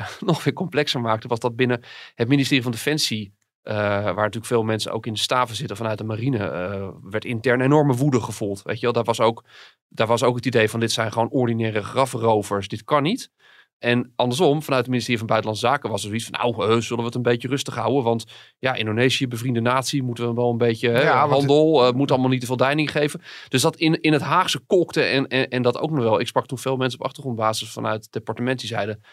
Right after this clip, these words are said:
Speaker 1: "Hoe kan dit? Hoe kunnen zij dit over een kant laten gaan?" Dus dat zat, dat waren heel veel dimensies. En, eh, achter de schermen was er heel veel om te doen.
Speaker 2: Wat leidde dit tot een soort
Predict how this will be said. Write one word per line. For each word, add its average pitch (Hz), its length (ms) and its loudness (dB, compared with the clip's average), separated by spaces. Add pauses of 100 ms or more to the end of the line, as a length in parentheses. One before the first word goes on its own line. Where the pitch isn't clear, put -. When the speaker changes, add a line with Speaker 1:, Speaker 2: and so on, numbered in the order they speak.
(440)
Speaker 1:
"Hoe 123 180 -14 (120)
kan 185 200 0
dit? 123 200 4
Hoe 127 140 -2
kunnen 151 240 2
zij 151 260 0
dit 143 220 0
over 135 220 -2
een 127 100 -6
kant 196 240 2
laten 123 300 0
gaan?" 107 260 -2
Dus 110 120 -4
dat 147 160 -2
zat, - 220 -4 (100)
dat 131 100 -10
waren 151 200 2
heel 185 140 4
veel 180 120 -2
dimensies. 180 640 -2 (300)
En, 131 200 -2
eh, 135 160 0
achter - 200 -2
de 147 60 -4
schermen 165 360 2
was 147 120 2
er 139 80 0
heel 156 180 4
veel 139 200 2
om 131 120 -2
te 123 100 -10
doen. 104 300 -6 (200)
Speaker 2:
Wat 123 120 -2
leidde 151 280 2
dit 123 160 -2
tot 113 140 -6
een 117 80 -4
soort 113 180 -4